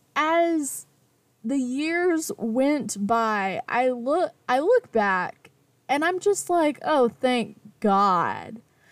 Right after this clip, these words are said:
Thank the Lord Jesus Christ that that dumb butt of a boy"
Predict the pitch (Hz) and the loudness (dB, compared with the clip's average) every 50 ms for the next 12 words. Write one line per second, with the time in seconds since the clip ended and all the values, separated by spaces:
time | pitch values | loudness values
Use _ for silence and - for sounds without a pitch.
0 | _ _ _ _ _ _ _ _ _ _ _ - 285 302 349 427 466 466 - - | _ _ _ _ _ _ _ _ _ _ _ -2 0 2 2 0 0 -2 -6 -8
1 | - - _ _ _ _ _ - 220 214 214 208 214 214 220 226 247 269 262 262 | -16 -20 _ _ _ _ _ -8 -4 -2 0 0 2 4 6 6 6 6 6 6
2 | 269 277 277 277 254 294 294 - _ _ _ _ _ _ - 214 - 262 262 294 | 6 4 2 0 -2 -4 -4 -6 _ _ _ _ _ _ -4 -2 0 2 2 2
3 | 285 - 285 262 - - 262 240 233 233 233 226 220 233 220 - - - - _ | 2 0 -2 -4 -2 0 2 2 2 2 2 2 0 0 -2 -4 -10 -14 -18 _
4 | _ _ _ _ _ _ _ _ _ _ 226 226 226 220 180 - - _ _ _ | _ _ _ _ _ _ _ _ _ _ 2 2 4 4 2 0 -4 _ _ _
5 | _ _ _ _ _ _ _ _ _ _ _ _ _ _ 208 220 254 302 330 349 | _ _ _ _ _ _ _ _ _ _ _ _ _ _ 0 2 4 4 4 4
6 | 349 311 - 202 202 202 196 247 247 269 294 320 320 311 277 247 269 269 269 240 | 2 0 -2 -2 -2 2 4 6 6 6 6 4 2 0 0 2 4 6 6 6
7 | 220 220 214 - - - - - - - _ _ _ _ _ _ _ _ _ - | 4 2 0 -2 -6 -10 -12 -12 -16 -20 _ _ _ _ _ _ _ _ _ 2
8 | - 285 302 294 294 262 262 208 190 233 269 294 254 220 202 185 185 196 214 226 | 4 6 6 6 6 6 4 4 4 4 6 6 6 6 6 4 2 0 -2 -6